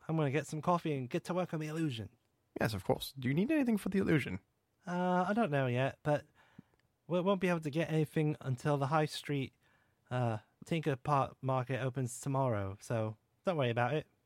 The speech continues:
Speaker 2: Right. I'm going to go to the pub and earn some drinks. <laughs>
Speaker 1: Now remember, you have a meeting.
Speaker 2: Yeah, I know.
Speaker 1: Okay.
Speaker 2: I'm just saying that.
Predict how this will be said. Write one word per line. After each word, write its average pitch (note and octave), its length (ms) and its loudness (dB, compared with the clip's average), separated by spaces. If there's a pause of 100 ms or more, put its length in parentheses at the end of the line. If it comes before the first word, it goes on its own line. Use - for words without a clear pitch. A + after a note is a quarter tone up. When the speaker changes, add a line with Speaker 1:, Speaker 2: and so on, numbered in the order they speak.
(260)
Speaker 2:
Right. - 340 -6 (760)
I'm G2+ 80 -2
going G2+ 180 0
to F#2+ 80 -4
go G2+ 80 0
to F#2+ 120 -6
the - 80 -6
pub C#3+ 400 6
and G#2 280 0
earn G#2+ 280 6
some F2+ 180 -6
drinks. - 580 -12
<laughs> - 60 -10 (1600)
Speaker 1:
Now D3+ 120 4
remember, F#3+ 240 4
you E3 260 2
have G3 180 2
a B2 60 0
meeting. A2+ 540 -4 (840)
Speaker 2:
Yeah, C#3+ 220 10
I A#2+ 60 12
know. F2+ 240 6 (340)
Speaker 1:
Okay. G#2+ 280 -6 (680)
Speaker 2:
I'm A2 240 12
just - 200 -6
saying E2+ 240 0
that. F#2 180 -2